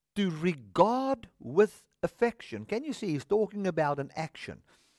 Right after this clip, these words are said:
He says that when you love someone,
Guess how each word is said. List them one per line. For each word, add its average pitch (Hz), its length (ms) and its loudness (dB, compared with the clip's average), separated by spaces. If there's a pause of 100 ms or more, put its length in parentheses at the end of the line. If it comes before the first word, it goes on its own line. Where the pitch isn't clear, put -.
(240)
He 160 120 0
says 170 480 4
that 147 180 2
when 214 320 0
you 165 180 -2
love 156 440 2
someone, 101 680 -8